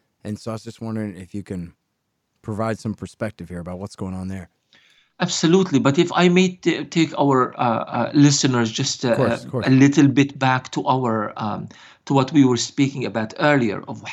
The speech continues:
Speaker 2: of why what is happening in Jerusalem is a microcosm of the larger conflict and the larger war, and this is why the Israelis are extremely angry, and this is why the Israeli right wing,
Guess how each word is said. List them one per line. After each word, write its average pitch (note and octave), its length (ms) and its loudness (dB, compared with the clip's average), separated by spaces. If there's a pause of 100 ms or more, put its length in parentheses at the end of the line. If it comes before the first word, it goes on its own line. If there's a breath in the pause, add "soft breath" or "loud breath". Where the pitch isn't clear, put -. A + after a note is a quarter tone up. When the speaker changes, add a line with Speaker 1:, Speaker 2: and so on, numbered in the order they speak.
(120)
Speaker 2:
of - 380 -12
why C#3+ 680 4 (280 loud breath)
what C#3 260 0
is C#3 120 -2
happening B2+ 580 -4
in B2 180 -10
Jerusalem A#2 760 -2 (400 loud breath)
is C#3+ 180 4
a C3+ 60 0
microcosm B2+ 920 -2
of A#2 180 -4
the A#2+ 120 0
larger B2 500 2
conflict A2+ 600 -8
and A#2+ 180 -4
the A#2+ 80 -2
larger A2+ 400 0
war, B2+ 340 2
and A#2 200 -4
this B2 160 -2
is A2+ 100 -6
why A2+ 220 0
the A#2 120 0
Israelis A2 640 -2
are G#2+ 140 0
extremely G#2 480 -2
angry, F#2 340 -2
and A2+ 140 0
this C#3 180 6
is B2+ 140 4
why A#2 400 4 (400 loud breath)
the C#3+ 180 2
Israeli B2+ 600 4
right A#2+ 380 0
wing, A#2+ 480 -2